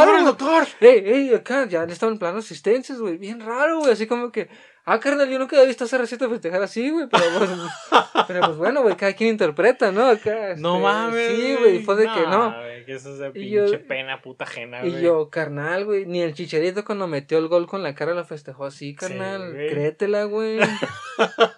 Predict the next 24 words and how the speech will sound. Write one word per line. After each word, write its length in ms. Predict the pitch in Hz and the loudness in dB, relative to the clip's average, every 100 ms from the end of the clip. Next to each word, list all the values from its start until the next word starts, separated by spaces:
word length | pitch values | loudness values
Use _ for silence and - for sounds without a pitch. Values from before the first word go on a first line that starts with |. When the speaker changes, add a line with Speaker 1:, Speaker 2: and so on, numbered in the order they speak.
| - | -6
Speaker 1:
Güey, 220 | 147 160 | -4 -4
carnal, 440 | 165 165 147 165 220 | -4 -6 -4 0 0
ese 240 | 208 185 | -2 -10
Chicharito, 520 | - 156 151 156 156 | -14 -8 -4 -4 -4
güey, 140 | 208 196 | -4 -4
cuando 240 | 180 151 | -8 -8
met-, 160 | 143 143 _ | -12 -12 _
¿sí 120 | - | -6
te 100 | 214 | -4
acuerdas, 420 | 262 269 277 294 269 | 2 4 4 0 -4
güey? 120 | 330 | -6
Speaker 2:
Sí, 360 | 381 165 170 190 | -4 -4 -2 0
Speaker 1:
O 40 | |
Speaker 2:
güey, 100 | 180 | 2
Speaker 1:
sea, 100 | 196 | 2
Speaker 2:
que 80 | 185 | 2
Speaker 1:
que... 60 | |
lo 120 | 175 160 | 2 2
mete 260 | 180 277 | 0 -2
con 100 | 294 | 2
la 120 | 285 | 4
Speaker 2:
<laughs> 20 | 240 | 6
Speaker 1:
cara 220 | 226 320 302 247 | 6 6 6 4
Speaker 2:
Sí. 180 | - | 0